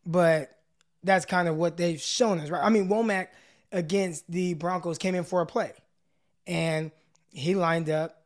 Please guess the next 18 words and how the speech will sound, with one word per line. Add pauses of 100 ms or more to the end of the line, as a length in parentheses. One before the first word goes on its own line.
(560)
on
the
outside (140)
with
Deommodore
Lenoir
in
the
nickel
spot. (960)
And
in
this
game, (180)
you
see
it
kinda,